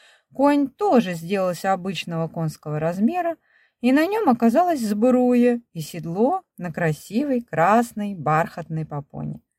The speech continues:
А волк подпрыгнул, взвился с места вверх, упал на землю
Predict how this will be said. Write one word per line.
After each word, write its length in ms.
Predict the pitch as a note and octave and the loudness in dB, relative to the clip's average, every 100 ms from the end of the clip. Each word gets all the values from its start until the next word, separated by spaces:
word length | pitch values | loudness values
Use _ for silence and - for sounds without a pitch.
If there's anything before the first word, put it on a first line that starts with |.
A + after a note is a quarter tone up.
| _ _ _ _ _ | _ _ _ _ _
А 260 | - E3 F#3 | -4 0 0
волк 440 | F3 E3 D3+ C#3+ _ | 0 -2 -2 -4 _
подпрыгнул, 840 | D3+ C#3+ _ C3+ F3 B3+ G#3 D3+ C#3+ _ | -6 -6 _ -4 -2 2 2 0 -6 _
взвился 1080 | - G3 G3+ G3+ A3 B3 F4 F#4+ - F3 D3 - _ _ _ _ _ _ _ _ _ | -12 -2 0 4 4 4 0 -6 -6 -6 -6 -8 _ _ _ _ _ _ _ _ _
с 200 | - - | -20 -8
места 580 | F#3+ A#3 A3+ D#3+ - F3 | 2 4 4 2 -6 -8
вверх, 560 | F#3+ G3+ G3 C#3+ - _ | -4 -2 -2 -4 -10 _
упал 560 | F3+ E3+ - D3+ F#3 B3 | -14 -14 -4 2 4 6
на 180 | C4+ B3+ | 6 4
землю 580 | G#3+ G3 E3+ D#3 C#3+ | 2 -4 -4 -4 -6